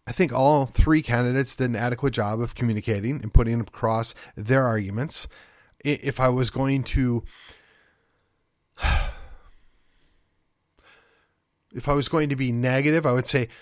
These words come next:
Pam felt the need, Pam Little felt the need as the incumbent to push back a little bit, and it might have come across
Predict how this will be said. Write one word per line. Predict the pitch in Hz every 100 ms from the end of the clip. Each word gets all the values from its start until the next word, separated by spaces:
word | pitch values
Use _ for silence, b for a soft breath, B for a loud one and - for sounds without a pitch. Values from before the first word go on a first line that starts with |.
| b b _ _ -
Pam | 151 160 156
felt | - 151 147 -
the | 123
need, | 120 107 117 120
Pam | 120 110
Little | 117 107
felt | 113 - 120
the | 135
need | 127 110
as | 104 123 139 -
the | 147
incumbent | 131 156 117
to | -
push | - 156 -
back | 120 135 -
a |
little | 147 151
bit, | 123 113 120
and | 127
it | 120
might | 113 123
have | 127 -
come | 131
across | 127 113 110 113